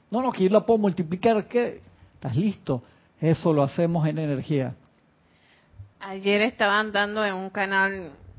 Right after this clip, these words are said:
Speaker 2: no es de aquí, no voy a decir el nombre, <laughs>
Speaker 1: Ujú.
Speaker 2: porque estamos en YouTube,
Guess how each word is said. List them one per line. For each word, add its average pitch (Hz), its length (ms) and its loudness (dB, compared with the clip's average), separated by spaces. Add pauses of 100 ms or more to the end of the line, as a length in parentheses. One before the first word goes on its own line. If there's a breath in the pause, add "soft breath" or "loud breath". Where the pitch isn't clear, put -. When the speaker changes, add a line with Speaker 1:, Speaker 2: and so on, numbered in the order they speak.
(1120)
Speaker 2:
no 175 200 -10
es 180 80 -8
de 185 80 -6
aquí, 202 360 -8 (420)
no 170 100 -10
voy 240 60 -4
a - 40 -6
decir 196 180 -4
el 208 120 -4
nombre, 220 400 -2
<laughs> - 40 -10
Speaker 1:
Ujú. 151 160 0
Speaker 2:
porque 139 220 0
estamos 208 340 -6
en 269 120 0
YouTube, 202 380 -6